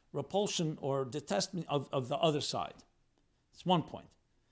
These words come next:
What about, what is the difference between sina and mius? The Alter Rebbe brings both expressions. So the, uh, commentaries on the Tanya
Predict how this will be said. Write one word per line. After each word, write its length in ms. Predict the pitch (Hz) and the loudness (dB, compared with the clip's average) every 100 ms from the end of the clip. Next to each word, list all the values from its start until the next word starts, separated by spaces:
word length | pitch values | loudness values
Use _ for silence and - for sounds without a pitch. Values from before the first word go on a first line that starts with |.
| - - _ | -20 -20 _
What 200 | 120 190 | 6 6
about, 260 | 165 160 | 8 6
what 140 | 135 180 | 6 4
is 100 | 160 | 4
the 80 | 151 | 2
difference 340 | 139 147 131 | 2 2 -4
between 320 | 135 - 139 | -6 -6 -4
sina 360 | 120 - 143 143 | -2 -2 0 -2
and 200 | 117 110 | -2 -2
mius? 380 | 107 104 - - _ _ _ _ - | -4 -6 -10 -12 _ _ _ _ -18
The 160 | 104 | -2
Alter 240 | 120 131 151 | 0 2 0
Rebbe 160 | 135 | 0
brings 260 | 120 131 110 | 0 -2 -2
both 260 | 127 131 131 | 0 -2 -2
expressions. 680 | - - 110 - 156 156 - _ _ _ _ _ _ _ - _ _ _ _ _ _ | -10 -8 -8 -6 -10 -14 -16 _ _ _ _ _ _ _ -20 _ _ _ _ _ _
So 300 | - - 127 | -12 -2 0
the, 120 | 117 | 0
uh, 440 | 120 - - 107 104 | -4 -8 -12 -12 -10
commentaries 640 | - 165 170 131 120 107 | 0 2 2 0 -2 -2
on 120 | 117 | -4
the 80 | 127 | -4
Tanya 560 | 127 175 196 156 151 | -2 -2 0 -2 -6